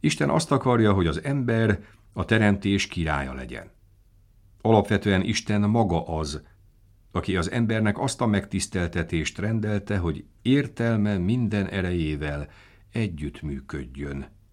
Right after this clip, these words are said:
a teremtés művében. Válság az ember és a környezet kapcsolatában.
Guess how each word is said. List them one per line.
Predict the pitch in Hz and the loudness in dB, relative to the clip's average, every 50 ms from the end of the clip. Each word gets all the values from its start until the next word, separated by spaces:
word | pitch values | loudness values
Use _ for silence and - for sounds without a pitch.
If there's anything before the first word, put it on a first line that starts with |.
| _ _ _ - | _ _ _ -6
a | - 92 - | -6 -6 -4
teremtés | - - - 69 - - - - - 57 55 - - - | -4 -4 -6 -6 -8 -10 -14 -14 -14 -12 -10 -10 -10 -10
művében. | 80 71 62 60 58 - 98 - - - 55 - - - _ _ _ _ _ _ _ _ _ _ _ _ _ _ _ _ _ _ _ _ _ _ _ _ _ _ _ _ _ _ _ _ _ _ _ _ _ _ _ _ _ _ _ _ _ _ _ _ _ _ _ _ _ _ _ _ _ _ _ _ _ _ _ _ _ _ _ _ _ _ _ _ _ _ _ _ _ _ _ _ _ _ _ _ | -10 -12 -12 -14 -14 -16 -16 -16 -18 -18 -18 -18 -20 -20 _ _ _ _ _ _ _ _ _ _ _ _ _ _ _ _ _ _ _ _ _ _ _ _ _ _ _ _ _ _ _ _ _ _ _ _ _ _ _ _ _ _ _ _ _ _ _ _ _ _ _ _ _ _ _ _ _ _ _ _ _ _ _ _ _ _ _ _ _ _ _ _ _ _ _ _ _ _ _ _ _ _ _ _
Válság | - 82 78 117 123 131 127 - - - 113 101 98 92 82 85 - - | -2 4 8 8 8 8 6 4 4 4 4 4 4 4 2 0 -4 -6
az | - 82 85 - | -6 -8 -4 -2
ember | 135 135 143 127 120 107 92 | 0 0 2 4 4 6 6
és | 90 85 - - | 6 4 4 2
a | 90 | -2
környezet | 82 - 110 101 87 82 78 73 69 76 71 - | 0 2 2 2 4 2 0 -2 -4 -6 -8 -6
kapcsolatában. | - - 85 80 - - 85 78 76 73 - 78 73 69 62 65 65 58 53 - | -6 -6 -6 -6 -6 -6 -6 -6 -6 -6 -6 -8 -8 -8 -8 -10 -12 -12 -14 -18